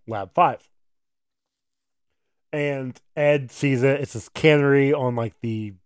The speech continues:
on the west side of town. And so he's going to, he, like, rushes out, grabs, uh, Al and Winry, and they gotta rush over there and, and, and look at it.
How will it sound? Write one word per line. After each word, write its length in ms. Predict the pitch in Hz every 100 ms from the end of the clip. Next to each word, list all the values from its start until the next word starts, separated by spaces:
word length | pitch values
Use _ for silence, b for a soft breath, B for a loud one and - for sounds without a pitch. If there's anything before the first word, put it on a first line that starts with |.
| _ _ _
on 120 | 104
the 60 | 101
west 280 | 104 123 -
side 200 | 117 107
of 100 | -
town. 420 | 120 110 101 92 _ _ _ _ -
And 160 | 143
so 380 | 110 143 135 127
he's 380 | 113 147 143 110
going 320 | 135 131 127
to, 260 | - 131 123
he, 140 | 147
like, 160 | 151 135
rushes 420 | 143 135 131 131
out, 320 | 120 117 117
grabs, 540 | 120 127 127 120 110 - _ _ _ _ _ _ -
uh, 320 | 110 98 95 - _
Al 380 | 131 131 131 127
and 240 | 123 113
Winry, 480 | 123 120 117 117 113 - _ _
and 120 | 131 139
they 60 |
gotta 180 | 139 135
rush 260 | 131 117 135
over 160 | 156
there 160 | 117 107
and, 160 | 110 131
and, 280 | 113 110 127
and 200 | 123 139
look 160 | 214
at 140 | 127
it. 100 | 101